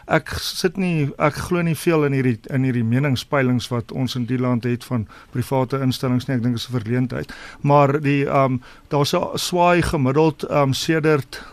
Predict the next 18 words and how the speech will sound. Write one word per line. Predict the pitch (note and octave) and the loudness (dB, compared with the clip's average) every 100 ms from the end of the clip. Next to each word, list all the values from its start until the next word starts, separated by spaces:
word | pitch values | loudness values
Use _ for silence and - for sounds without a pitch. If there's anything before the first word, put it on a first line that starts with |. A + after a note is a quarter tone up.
| - - | -20 -10
uh, | - C3+ B2+ | -2 0 0
Desember, | B2 B2+ - E3+ E3 C3+ B2 - - | 0 0 0 0 0 0 -2 -6 -4
uh, | D3 D#3 C3+ | -4 -4 -4
althans | - D3+ D#3 | -2 0 0
sedert | - D#3 D#3 | 2 0 2
November | D3+ B2+ F3+ F3 B2 B2 - - - | 0 0 2 2 0 -4 -12 -20 -6
teen | - D#3+ | 2 2
die | D#3+ | 2
D | B2 C3 | 2 2
A, | C#3 C#3+ C3 | 4 4 4
of | B2 C3+ | 0 -4
wanneer | A2+ C3+ | -2 0
die | C3 | 0
Brackenfell | A#2+ A#2+ C#3 B2+ B2 | 0 0 0 -2 -2
tussenverkiesing | C3 C3 A#2+ - C3 B2 | -2 -2 -4 -6 -4 -4
ook | A#2+ | 0
al | A#2+ | 0
was, | A#2+ A2+ | 0 -2